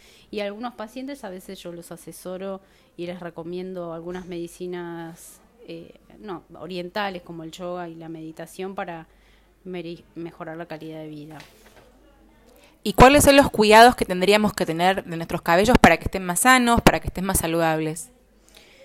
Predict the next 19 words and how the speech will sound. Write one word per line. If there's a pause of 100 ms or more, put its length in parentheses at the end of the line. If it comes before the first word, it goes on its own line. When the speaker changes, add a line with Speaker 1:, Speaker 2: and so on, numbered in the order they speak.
(100)
Speaker 1:
Bueno,
la
verdad
que
la
frecuencia
del
lavado
va
a
depender
del
tipo
de
pelo
que
tenga
el
paciente,